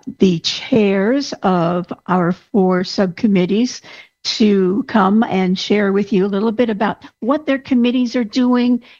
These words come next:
and some of the other activities of the Braille Revival League. And as they're, if any of them, um, are still needing to come up, I'll be giving them time.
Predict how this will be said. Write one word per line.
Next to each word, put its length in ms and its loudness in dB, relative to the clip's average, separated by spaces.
and 240 0
some 180 0
of 80 0
the 100 2
other 280 -2
activities 800 -2
of 280 0
the 80 0
Braille 240 0
Revival 640 0
League. 460 -2
And 360 0
as 380 0
they're, 500 0
if 40 -2
any 180 2
of 100 -2
them, 300 0
um, 360 -2
are 80 -4
still 300 0
needing 420 0
to 180 2
come 180 4
up, 240 0
I'll 220 -4
be 140 -8
giving 340 2
them 180 0
time. 580 2